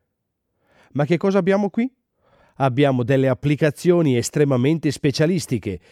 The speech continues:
e dei sistemi di comunicazione estremamente specialistici. Per cui, se osserviamo ciò da libertà di spazio fino a una costrizione di spazio, il problema è risolvibile.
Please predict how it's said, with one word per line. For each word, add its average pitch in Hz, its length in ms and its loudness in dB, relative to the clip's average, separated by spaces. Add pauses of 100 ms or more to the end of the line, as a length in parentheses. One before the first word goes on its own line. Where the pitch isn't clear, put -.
(140)
e 131 160 0
dei 120 160 2
sistemi 131 500 -2
di 110 120 -4
comunicazione 113 880 -2 (160)
estremamente 127 800 -2
specialistici. 139 840 -6 (1000)
Per 175 200 -4
cui, 101 300 -6 (340)
se - 200 -4
osserviamo 143 680 0
ciò 113 420 -2 (240)
da 117 200 -4
libertà 113 520 0
di 151 120 -4
spazio 123 600 -2 (200)
fino 165 360 -2
a 123 80 2
una 123 220 0
costrizione 131 680 -2
di 135 120 -6
spazio, 131 580 -4 (160)
il 131 180 -2
problema 123 500 -4 (280)
è 117 200 -4
risolvibile. 104 800 -4